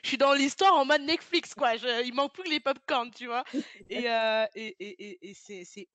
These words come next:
Speaker 1: ouf, en fait, et voilà pourquoi je voulais vraiment avoir une, une afro-gameuse ici, au comptoir, parce que c'est vrai que, euh, c'est pas un monde avec lequel je suis familier, mais tu vois, euh, il y a tellement de, euh,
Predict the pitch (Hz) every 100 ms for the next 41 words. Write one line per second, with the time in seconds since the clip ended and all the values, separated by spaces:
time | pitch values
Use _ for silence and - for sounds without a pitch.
0 | 453 - 240 208 190 175 - 220 269 539
1 | 285 254 285 196 202 254 226 202 226 214
2 | 214 208 180 175 _ - _ 202 202 202
3 | 240 220 220 233 214 202 - 240 247 -
4 | 190 196 190 302 302 220 202 - 277 -
5 | 233 285 - 226 185 175 - - _ -
6 | 208 311 294 285 233 202 185 190 233 208
7 | 185 - 185 190 202 233 370 294 240 -
8 | 226 277 320 - _ _ _ 202 214 214
9 | 202 202 _ - 196 240 - 330 349 349
10 | 440 403 277 247 220 208 202 196 190